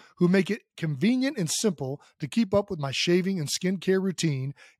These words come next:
even in the middle of my hectic N F L schedule. So right now, you can get Harry's starter set for just three dollars. Plus,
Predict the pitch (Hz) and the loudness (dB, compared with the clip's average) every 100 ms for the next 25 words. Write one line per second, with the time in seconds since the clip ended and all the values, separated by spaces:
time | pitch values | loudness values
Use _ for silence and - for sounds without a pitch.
0 | - 220 247 226 170 147 156 170 156 160 | 2 4 4 2 2 2 4 4 2 0
1 | 131 127 123 185 - 190 175 160 151 147 | -4 -4 -2 -4 -2 -6 -4 -2 -2 -2
2 | 147 143 - 151 139 107 - _ _ _ | -4 -4 -2 -4 -4 -8 -18 _ _ _
3 | _ _ _ _ - - 147 240 214 208 | _ _ _ _ -14 0 8 8 8 6
4 | 165 156 170 - 220 160 226 202 160 135 | 6 2 -2 -12 -8 -2 0 0 0 0
5 | 131 247 277 - 254 185 147 - 165 - | 4 4 4 2 4 4 2 -2 -4 -2
6 | 143 220 - - 208 190 202 208 107 - | 0 0 -2 0 2 6 6 6 2 -12
7 | - _ _ _ _ _ _ - 247 180 | -20 _ _ _ _ _ _ 6 8 8
8 | 147 - | 4 -6